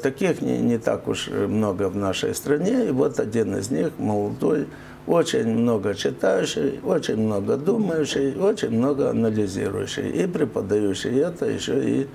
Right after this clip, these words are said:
студенческой аудитории, и по мере возможности те-, через телевизионный экран. Итак, у нас в гостях Корнелий Чуря,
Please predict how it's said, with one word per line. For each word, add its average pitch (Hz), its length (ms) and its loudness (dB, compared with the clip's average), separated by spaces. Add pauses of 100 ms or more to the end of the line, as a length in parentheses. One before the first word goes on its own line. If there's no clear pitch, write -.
(220)
студенческой 104 880 2
аудитории, 165 840 2
и 165 180 0
по 123 140 0
мере 95 360 2
возможности 160 840 0
те-, 135 200 -4
через 113 420 0
телевизионный 98 920 0 (300)
экран. 104 500 0 (760)
Итак, - 380 2
у 143 80 2
нас 127 240 4
в 98 60 -6
гостях 220 380 2 (220)
Корнелий 139 540 0 (260)
Чуря, - 440 0